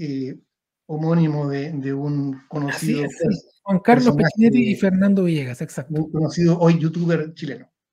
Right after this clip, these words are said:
Speaker 2: Eh, claro, buscando a estos dos personajes, Alejandro, eh, se tardó, yo creo que un año. Quiero aquí hacer un, un, un, un comentario más bien personal. Me, espero que me sepan perdonar los,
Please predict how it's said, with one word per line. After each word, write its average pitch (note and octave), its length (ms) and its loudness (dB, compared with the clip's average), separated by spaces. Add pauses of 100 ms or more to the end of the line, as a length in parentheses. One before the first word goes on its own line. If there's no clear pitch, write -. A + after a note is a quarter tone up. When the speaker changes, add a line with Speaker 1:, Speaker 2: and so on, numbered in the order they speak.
(380)
Speaker 2:
Eh, C3 360 -6
claro, D3+ 220 2 (200)
buscando G3+ 420 4
a G#3+ 40 6
estos G#3 180 2
dos G3 120 2
personajes, F#3+ 520 2
Alejandro, F#3 640 2 (140)
eh, A3 100 -14 (160)
se - 180 0
tardó, B2+ 360 2
yo D#3+ 160 4
creo E3 240 4
que B2+ 600 -6 (920)
un B2 160 -12
año. F#3+ 380 -6 (280)
Quiero A3 180 2
aquí G#3+ 180 0
hacer G#3+ 280 2
un, F#3+ 420 2
un, E3 600 -2 (180)
un, G3 240 4
un F#3 160 2
comentario F3 920 0
más D#3+ 180 -8
bien F3 120 -8
personal. D#3 580 -10
Me, C#3+ 240 -12 (300)
espero E3 280 -10
que D3+ 80 -10
me C#3+ 100 -10
sepan D#3 300 -8
perdonar D3+ 460 -4
los, D3 240 -8